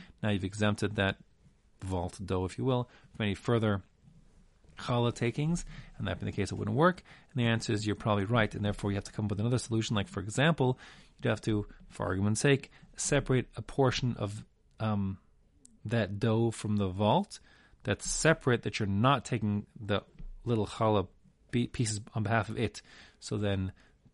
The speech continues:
by the end of the story, you'll have some pure, un-, challah removed dough to, at the end, to take challah from. And, and you're making a condition like that. Um, whatever it is, the question is probably better than the answer.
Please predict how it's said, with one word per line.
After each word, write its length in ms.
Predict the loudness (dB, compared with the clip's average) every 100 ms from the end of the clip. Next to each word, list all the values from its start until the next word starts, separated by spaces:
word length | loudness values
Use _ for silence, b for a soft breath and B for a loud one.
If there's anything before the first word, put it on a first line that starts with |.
| -2
by 120 | 0
the 120 | 2
end 120 | 0
of 60 | -2
the 60 | -4
story, 240 | -2 -2
you'll 100 | 0
have 340 | 0 -2 -4
some 340 | -6 -4 -4 -6 -8
pure, 420 | -2 0 0 -2 -4
un-, 400 | -2 -2 -2 -4 -10 _ _ _ _ _ _ _ _ _ _ _ _ _ _ -12
challah 340 | -2 2 2
removed 340 | 0 -2 -4
dough 360 | 2 4 4 2 b b b -14
to, 340 | -6 -4 -4 -6
at 80 | -4
the 80 | -2
end, 260 | 0 -2 -8 -14
to 60 | -8
take 160 | -6
challah 240 | -4 -4 -4
from. 320 | -6 -6 -10 -18 -18 -16 -14
And, 180 | -14 -10
and 160 | -10 -10 _
you're 100 | -8
making 220 | -8 -8
a 60 | -10
condition 340 | -8 -8 -8
like 120 | -10 -10
that. 180 | -16 -16 B B B B -6
Um, 140 | -4
whatever 240 | 0 0 0
it 60 |
is, 100 | 0
the 120 | -2 -6 -2
question 320 | 0 0 -2
is 60 |
probably 160 | -2 -2
better 140 | 0
than 100 | 0
the 20 | 0
answer. 300 | 0 -2